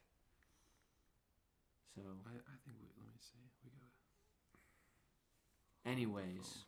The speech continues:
Speaker 2: Hold the phone. Hold the phone.
Speaker 1: Anyways.
Speaker 2: November eleventh, episodes.
Speaker 1: When was episode six?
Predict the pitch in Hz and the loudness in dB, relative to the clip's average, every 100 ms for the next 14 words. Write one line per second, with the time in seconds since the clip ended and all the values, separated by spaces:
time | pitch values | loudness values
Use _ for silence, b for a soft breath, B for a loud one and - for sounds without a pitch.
0 | 95 95 104 - - - 110 107 110 104 | -8 -4 -6 -6 -12 -12 -8 0 2 4
1 | 95 95 - - - - - - - - | 0 -2 -6 -8 -10 -12 -18 -20 -20 -20
2 | - - - - - - - - 98 90 | -20 -20 -20 -20 -20 -20 -20 -10 -6 -2
3 | 95 98 101 95 90 87 87 - - - | 0 2 2 2 0 -4 -6 -10 -20 -20
4 | - - - - - - - - - - | -20 -20 -20 -20 -20 -20 -14 -14 -14 -20
5 | - - - - - - - - - - | -20 -20 -20 -20 -20 -20 -20 -20 -20 -20
6 | - - - - _ - - - - - | -20 -20 -20 -20 _ -20 -20 -20 -20 -20
7 | - - - - - - - - 101 107 | -20 -20 -20 -20 -20 -20 -20 -10 -4 -2
8 | 101 95 - 92 - - | -2 -6 -6 -6 -6 -12